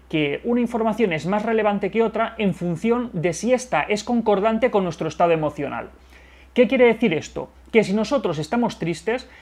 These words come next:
es mucho más probable que percibamos que la realidad que tenemos a nuestro alrededor es más negativa, es más triste y es más oscura. Si nosotros nos encontramos bien, estamos felices, estamos alegres,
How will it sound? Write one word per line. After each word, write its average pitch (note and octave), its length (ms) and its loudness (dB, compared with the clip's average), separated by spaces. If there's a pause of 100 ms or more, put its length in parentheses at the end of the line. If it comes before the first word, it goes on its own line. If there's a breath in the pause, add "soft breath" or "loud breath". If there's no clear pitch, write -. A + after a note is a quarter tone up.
(120)
es G3 220 2
mucho B3 300 2
más A3 180 -2
probable F#3+ 420 2
que G#3 100 -2
percibamos E3 580 2
que D#3+ 100 -2
la D3+ 100 4
realidad D#3 440 0
que D3+ 120 -6
tenemos A3 320 -2
a A3 40 -4
nuestro G#3 280 -4
alrededor F#3+ 560 0 (240 soft breath)
es G#3 180 2
más G3+ 200 2
negativa, G#3 640 2
es F3+ 160 -2
más E3 260 -4
triste G#3 380 0
y E3+ 120 2
es D#3+ 120 0
más F3 160 0
oscura. C#3 500 -4 (380 loud breath)
Si G#3 180 4
nosotros F#3 540 0
nos D#3 180 -4
encontramos C#3 480 -2
bien, C4 240 2
estamos D3 380 -4
felices, A3+ 480 -2
estamos D3 360 -6
alegres, G#3+ 480 0